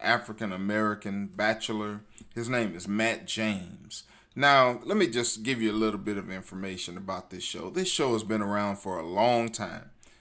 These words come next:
Uh, we've been watching it. My wife and I have been watching it together for many, many years. And it's a very interesting show.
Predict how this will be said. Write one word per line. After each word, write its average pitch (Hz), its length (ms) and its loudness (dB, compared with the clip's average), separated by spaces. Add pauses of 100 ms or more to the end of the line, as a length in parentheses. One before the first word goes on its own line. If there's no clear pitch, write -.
(140)
Uh, 90 240 -6
we've 123 220 -2
been 117 160 0
watching 113 400 2
it. 107 140 -2
My 98 120 -2
wife 107 320 0
and 104 120 -4
I 104 80 0
have 98 140 -2
been 98 140 -6
watching 101 380 -2
it 98 100 -8
together 98 380 -6
for 82 140 -14
many, 107 320 -2
many 107 260 -2
years. 95 680 -4 (460)
And 127 280 0
it's 127 180 -4
a 120 60 -6
very 147 420 2
interesting 113 480 -2
show. 123 600 0